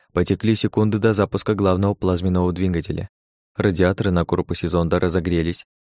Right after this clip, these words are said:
сбрасывая избыточное тепло в инфракрасном диапазоне. Заработали двигатели малой тяги, и корпус начал разворачиваться, ориентируя сопло главного двигателя для торможения.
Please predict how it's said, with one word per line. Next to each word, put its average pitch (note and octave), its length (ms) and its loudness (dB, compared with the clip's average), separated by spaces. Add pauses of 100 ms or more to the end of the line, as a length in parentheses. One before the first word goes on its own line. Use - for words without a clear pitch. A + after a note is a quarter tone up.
(160)
сбрасывая F#2+ 500 2
избыточное F2+ 540 0
тепло F#2+ 300 0
в E2+ 100 -2
инфракрасном F2+ 600 -2
диапазоне. F2+ 600 0 (360)
Заработали A2 600 4
двигатели A#2 500 2
малой G#2+ 300 2
тяги, F2+ 460 -4 (260)
и G2 120 0
корпус G2 440 0
начал F#2+ 320 0
разворачиваться, F#2 800 -2
ориентируя F2 560 0
сопло F2+ 320 -2
главного F2 420 0
двигателя F#2 520 -2
для F#2 160 -2
торможения. F2 720 -2